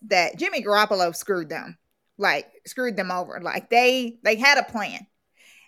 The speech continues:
and they felt like that with, with their relationship that he was trustworthy enough to be honest with them, and he wasn't, because Jimmy's plan all along was to go where he wanted to go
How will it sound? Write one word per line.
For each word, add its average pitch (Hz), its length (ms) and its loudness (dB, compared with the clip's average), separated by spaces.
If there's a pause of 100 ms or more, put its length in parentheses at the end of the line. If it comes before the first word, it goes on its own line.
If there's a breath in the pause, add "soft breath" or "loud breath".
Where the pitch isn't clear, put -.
(120)
and 202 300 0
they 208 140 4
felt 254 280 2
like 220 380 2
that 190 200 0
with, 214 260 -2
with 214 200 -4
their 208 120 2
relationship 202 920 -2 (200)
that 180 260 2
he 214 160 -4
was 185 200 -8
trustworthy 220 720 0
enough 165 380 -10 (680)
to 339 100 -4
be 285 120 2
honest 226 320 0
with 202 140 2
them, 180 220 -2
and 262 80 -2
he 339 60 -6
wasn't, 180 360 2 (840 soft breath)
because 233 600 2
Jimmy's 330 400 -4
plan 277 380 0
all 233 260 2
along 185 540 -2 (160)
was 196 220 4
to 202 100 -2
go 190 200 2
where 180 140 -2
he 233 160 -4
wanted 233 300 2
to 196 100 -2
go - 160 -4